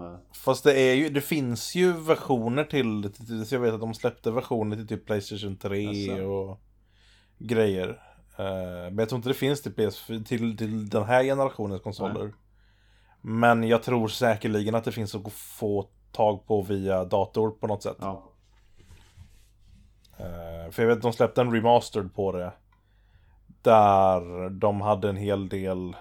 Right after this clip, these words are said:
Speaker 2: de gjorde spelet lite enklare. Där det var liksom blinkande ljus åt det hållet där man ska.
Speaker 1: Mm, det är ju snällt.
Speaker 2: Mm. Vilket inte fanns i originalet.
Speaker 1: Nej.
Speaker 2: Utan då fick man bara gissa. Och så dog man. Ja, nej, då,
Speaker 1: Ja,
Speaker 2: då var det
Speaker 1: då,
Speaker 2: inte där. Då
Speaker 1: då,
Speaker 2: får jag
Speaker 1: då
Speaker 2: komma ihåg
Speaker 1: kostar
Speaker 2: det
Speaker 1: det
Speaker 2: till
Speaker 1: lite
Speaker 2: nästa gång,
Speaker 1: pengar nu.
Speaker 2: liksom.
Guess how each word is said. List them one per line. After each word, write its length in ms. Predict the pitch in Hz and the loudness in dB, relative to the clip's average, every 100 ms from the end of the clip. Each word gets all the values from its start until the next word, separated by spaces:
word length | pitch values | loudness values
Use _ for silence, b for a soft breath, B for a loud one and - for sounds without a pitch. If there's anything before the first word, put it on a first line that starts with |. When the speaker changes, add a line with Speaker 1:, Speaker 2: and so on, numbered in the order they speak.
| - | -2
Speaker 2:
de 240 | 127 131 | 2 4
gjorde 220 | 139 123 | 4 4
spelet 360 | 113 127 113 104 | 2 4 4 4
lite 240 | 120 110 | -2 -2
enklare. 600 | 101 117 101 - 101 120 117 b b b b - | -2 -4 -4 -2 2 2 2 b b b b 4
Där 100 | 117 | 6
det 80 | |
var 160 | 113 113 | 8 8
liksom 440 | 110 - 104 98 - _ _ _ _ _ | 8 0 -4 -6 -12 _ _ _ _ _
blinkande 800 | 131 131 123 113 101 120 110 110 | -8 -2 0 0 2 4 4 0
ljus 880 | 104 123 139 113 107 - - - - - - | 0 2 2 0 -4 -4 -8 -10 -16 -20 -6
åt 200 | 139 117 | -2 2
det 120 | 120 | 2
hållet 300 | 107 101 95 | 4 2 2
där 100 | 101 | 0
man 140 | 98 95 | 0 -2
ska. 400 | - 113 - - - | 4 4 4 -6 -10
Speaker 1:
Mm, 320 | 104 139 - - | -6 -4 -6 -6
det 60 | |
är 20 | 180 | -6
ju 60 | |
snällt. 480 | - 90 87 - - _ _ _ _ _ _ _ _ _ _ _ _ | -4 -8 -10 -14 -20 _ _ _ _ _ _ _ _ _ _ _ _
Speaker 2:
Mm. 300 | - 117 123 127 _ _ _ - - - | -8 -6 -6 -10 _ _ _ -20 -8 -2
Vilket 220 | 127 127 | 0 0
inte 140 | 117 | 0
fanns 160 | 113 107 | 2 4
i 40 | |
originalet. 440 | 107 101 98 98 104 - | 2 2 2 2 0 -8
Speaker 1:
Nej. 1000 | - _ _ _ _ _ _ _ _ - | -20 _ _ _ _ _ _ _ _ 0
Speaker 2:
Utan 120 | 120 | 4
då 60 | 120 | 6
fick 120 | 131 | 8
man 140 | 139 117 | 8 8
bara 100 | 98 | 6
gissa. 380 | 107 - 113 | 4 4 4
Och 100 | - 101 | 4 2
så 80 | |
dog 200 | 147 131 | 6 8
man. 160 | 120 110 | 8 6
Ja, 300 | - 156 131 - | 10 10 8 4
nej, 140 | 135 | 4
då, 80 | 131 | 6
Speaker 1:
Ja, 100 | 135 | 6
Speaker 2:
då 60 | 139 | 8
var 100 | 135 | 8
det 40 | |
Speaker 1:
då, 40 | 131 | 8
Speaker 2:
inte 120 | 113 | 4
där. 180 | 98 104 | 6 6
Då 40 | |
Speaker 1:
då, 40 | 101 | 4
Speaker 2:
får 100 | 117 | 0
jag 40 | |
Speaker 1:
då 40 | 120 | 4
Speaker 2:
komma 100 | 110 | 6
ihåg 100 | 113 | 6
Speaker 1:
kostar 180 | 107 | 6
Speaker 2:
det 60 | 117 | 4
Speaker 1:
det 60 | 110 | 2
Speaker 2:
till 80 | |
Speaker 1:
lite 120 | 101 110 | 0 0
Speaker 2:
nästa 20 | |
gång, 80 | 101 | -2
Speaker 1:
pengar 80 | |
nu. 160 | 104 | -4
Speaker 2:
liksom. 80 | 87 | -6